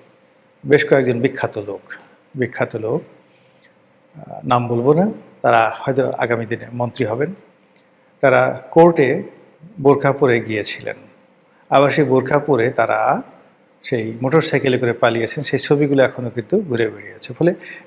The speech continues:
এই বোরখা অনেক মন্দ কাজে কিন্তু ব্যবহৃত হয়ে আসছে গত, আহ, প্রায় দশ পনেরো বছর ধরে।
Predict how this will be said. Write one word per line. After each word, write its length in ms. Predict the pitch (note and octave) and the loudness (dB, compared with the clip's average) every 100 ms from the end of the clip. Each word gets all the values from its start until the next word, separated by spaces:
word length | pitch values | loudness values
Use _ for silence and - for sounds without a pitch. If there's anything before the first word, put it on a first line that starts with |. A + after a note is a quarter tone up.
| - | 2
এই 120 | F3 | 4
বোরখা 560 | D3 E3 - C3 F3 A3 - - | 6 4 4 2 2 -4 -16 -4
অনেক 240 | D#3+ E3+ | 0 2
মন্দ 260 | D#3+ E3+ F3 | 2 4 4
কাজে 280 | D3+ A#2 A#2 | 2 0 -2
কিন্তু 280 | A#2 F#3 C4+ - - | -2 -2 -2 -6 -2
ব্যবহৃত 380 | B2 A#2 A#2 A#2 | 2 2 2 -4
হয়ে 240 | G#2 A2 | -4 -2
আসছে 560 | G#2 G#2 - - B2 F2 - _ - | 0 -2 -6 -6 -6 -8 -16 _ -4
গত, 180 | C#3 - | -2 0
আহ, 800 | A2+ - - _ _ _ C#3+ B2 - | -4 -6 -18 _ _ _ -20 -20 -4
প্রায় 300 | B2 G#2+ G#2 - | 0 0 -4 -2
দশ 260 | A#2 A2+ - | -2 -2 -6
পনেরো 300 | - A2 G#2 | -8 -8 -8
বছর 280 | G#2 - A2+ A2 | -10 -12 -14 -18
ধরে। 120 | B2 | -20